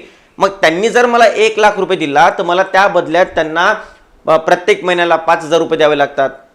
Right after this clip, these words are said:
तीन हजार रुपये द्यावे लागतात, दहा हजार रुपये द्यावे लागतात. So what is that? What is that? The annual payment. मी जे पेमेंट करणार आहे त्यांना, एक तर मंथली किंवा वर्ष, अ, annually. For the capital amount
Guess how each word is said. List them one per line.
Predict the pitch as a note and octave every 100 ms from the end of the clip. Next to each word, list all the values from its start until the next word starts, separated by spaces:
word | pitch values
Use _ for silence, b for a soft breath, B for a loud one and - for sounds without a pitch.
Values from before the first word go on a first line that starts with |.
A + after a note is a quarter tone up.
| _ -
तीन | F#3
हजार | F3 D#3+
रुपये | D#3+ D3+
द्यावे | C#3+
लागतात, | C#3 - C3+ - _
दहा | A2+ E3+
हजार | G3+ F#3
रुपये | E3+ D3+
द्यावे | C#3
लागतात. | C3 - A#2+ - _
So | D3+
what | F3
is | A3+
that? | F#3+ G3 G3 - - - - C3+
What | -
is | G3
that? | F3+ F3+
The | - F#3 F#3+
annual | A#3+ C#4+ D4
payment. | D4 F3 C3+ G2+ -
मी | D#3+ A3+
जे | C4+
पेमेंट | B3 B3 B3 A3+
करणार | G3 F#3+
आहे | D#3+
त्यांना, | C#3 A#2 F#2+ -
एक | D#3 D#3 F#3
तर |
मंथली | E3 D3+ G3+ G#3+ C4+ C4+
किंवा | - A#3 C#4
वर्ष, | C4 G#3 - -
अ, | C3+ - -
annually. | G3 F3+ C#3 A#2 - _ _ _ _ -
For | G#3+ A3+
the | G#3+ -
capital | A3 G#3+ - A3 C4
amount | A#3 A#3 A#3